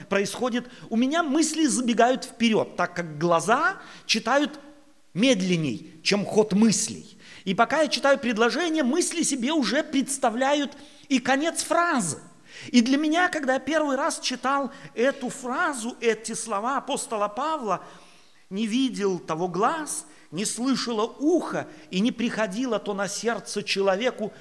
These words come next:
что Бог приготовил», и я думал, что в конце будет стоять «верующим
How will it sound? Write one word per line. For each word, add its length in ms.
что 260
Бог 460
приготовил», 1000
и 80
я 220
думал, 600
что 220
в 100
конце 440
будет 500
стоять 720
«верующим 1040